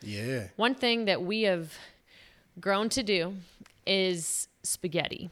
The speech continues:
Speaker 1: Yes.
Speaker 2: Because, I mean, I literally buy the cheapest Great Value noodles
Speaker 1: Yep.
Speaker 2: at Walmart,
Speaker 1: Mm-hmm.
Speaker 2: and I get ragu sauce. I know there are about ten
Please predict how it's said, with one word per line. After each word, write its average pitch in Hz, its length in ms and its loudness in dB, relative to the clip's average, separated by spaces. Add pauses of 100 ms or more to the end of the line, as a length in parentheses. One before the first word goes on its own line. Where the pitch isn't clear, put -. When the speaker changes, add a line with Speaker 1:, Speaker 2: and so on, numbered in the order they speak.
(140)
Speaker 1:
Yes. - 600 -4
Speaker 2:
Because, 185 880 2 (240)
I 185 80 0
mean, 175 220 -2
I 170 200 0
literally 175 360 0
buy 160 260 0
the 156 120 -4
cheapest - 760 -4
Great 160 220 -2
Value 175 300 -2
noodles 180 580 -4
Speaker 1:
Yep. 101 160 2
Speaker 2:
at 156 280 4
Walmart, 175 480 -2 (140)
Speaker 1:
Mm-hmm. 117 300 -4
Speaker 2:
and - 160 0
I 156 160 2
get 165 300 -2
ragu 165 420 2
sauce. - 340 -6
I 220 140 2
know 240 200 0
there 190 260 0
are 156 280 4
about 170 420 2
ten 247 500 0